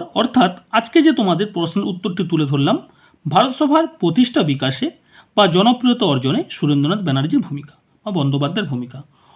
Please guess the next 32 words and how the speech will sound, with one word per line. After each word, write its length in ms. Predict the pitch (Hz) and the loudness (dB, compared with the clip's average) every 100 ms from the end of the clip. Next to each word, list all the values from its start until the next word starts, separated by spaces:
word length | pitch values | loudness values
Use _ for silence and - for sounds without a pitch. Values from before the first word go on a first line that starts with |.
| _ - | _ -2
অবশ্যই 400 | 220 262 349 330 | 0 2 2 2
তোমরা 220 | 220 180 349 233 143 | 2 2 -2 -8 -2
ভারত 220 | 147 190 | -2 -2
সভা 260 | - 247 240 | -2 0 0
থেকে 260 | 165 170 320 - _ _ - | -2 -4 -6 -10 _ _ 0
এই 120 | 240 | 2
সকল, 280 | - 262 277 | 2 2 0
অর্থাৎ 260 | 190 180 170 | 0 0 0
এই 100 | 175 170 | 0 0
চারটি 380 | 214 - - 226 | -2 -2 0 0
গুরুত্বপূর্ণ 580 | 180 185 - 196 214 208 | 2 0 -4 -4 -2 0
প্রশ্ন 280 | 196 180 160 | -2 0 -2
এখন 240 | 156 180 180 | -2 -2 0
থেকে 160 | 202 175 | 0 2
তৈরি 180 | 180 185 | 2 2
করে 160 | 208 208 | 2 0
রাখবে। 260 | 208 208 302 - _ - _ - 143 _ _ _ - | 0 -2 -8 -10 _ -20 _ -14 -14 _ _ _ -4
ভারত 200 | 147 302 | -2 0
থেকে 140 | 269 | 0
যদি 180 | 233 233 | 0 0
তোমাদের 300 | 196 190 175 175 | -2 -2 -2 -4
প্রশ্ন 340 | 156 147 196 190 | -8 -6 -4 -2
হয়, 200 | 208 214 | -2 -2
অবশ্যই 500 | 147 202 - - 233 - _ _ - | -4 -4 -4 -4 -4 -6 _ _ -6
এই 120 | 190 180 | -6 -2
চারটি 360 | 240 240 - 294 - | -2 -2 0 -2 0
প্রশ্নের 380 | 196 180 208 202 | -2 0 0 2
মধ্যে 300 | 175 160 220 | 0 0 2
থেকে 180 | 233 254 | 4 6
কিন্তু 200 | 240 214 | 4 2
প্রশ্ন 320 | 151 131 135 | -4 -6 -6
আসবে। 320 | 113 117 _ | -8 -10 _